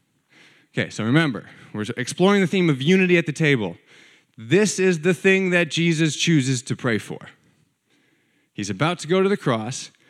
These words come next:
This is what Jesus chooses to pray for. Last week we talked about how unity isn't just a foregone conclusion. Unity within the church is not just, like, a minor thing that we should, eh,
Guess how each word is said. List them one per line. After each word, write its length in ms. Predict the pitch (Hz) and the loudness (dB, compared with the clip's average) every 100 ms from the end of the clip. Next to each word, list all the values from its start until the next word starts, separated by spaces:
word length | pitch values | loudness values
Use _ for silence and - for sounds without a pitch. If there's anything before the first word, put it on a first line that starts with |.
| _ _ _ | _ _ _
This 340 | 110 208 - | 2 2 2
is 200 | 185 185 | 4 4
what 240 | 156 170 143 | 4 2 0
Jesus 420 | 170 170 151 147 | 0 2 0 0
chooses 360 | - 151 139 127 | 2 4 4 -2
to 100 | 113 | -2
pray 200 | 135 110 | -2 -2
for. 280 | - 73 - _ - - _ | -4 -16 -18 _ -20 -20 _
Last 260 | 123 170 190 | -2 0 2
week 140 | 180 | 2
we 100 | 170 | 2
talked 280 | 180 156 156 | 2 0 0
about 200 | 156 139 | -2 -2
how 120 | 156 | -2
unity 720 | 139 165 185 185 147 156 165 | 0 2 2 4 4 2 0
isn't 260 | 143 156 147 | -2 0 2
just 220 | 156 160 | 0 0
a 60 | 120 | -2
foregone 420 | 147 147 156 151 | -2 -2 0 -2
conclusion. 600 | 151 139 156 156 180 185 - _ _ _ - | -2 0 2 2 0 -4 -12 _ _ _ -2
Unity 540 | 127 180 180 175 180 | 4 4 4 4 6
within 300 | 165 156 160 | 4 4 2
the 60 | 156 | 2
church 340 | 170 165 - | 2 2 2
is 120 | 135 | 0
not 240 | 139 147 147 | 0 -2 0
just, 260 | 147 - | -4 -2
like, 140 | 131 123 | -2 0
a 80 | |
minor 520 | 117 120 165 190 190 180 | -2 0 0 2 2 2
thing 540 | - 180 180 180 175 | 2 0 2 0 -2
that 120 | 120 | 2
we 120 | 135 | 2
should, 240 | 139 131 120 | 2 0 -2
eh, 220 | 240 262 | -2 -2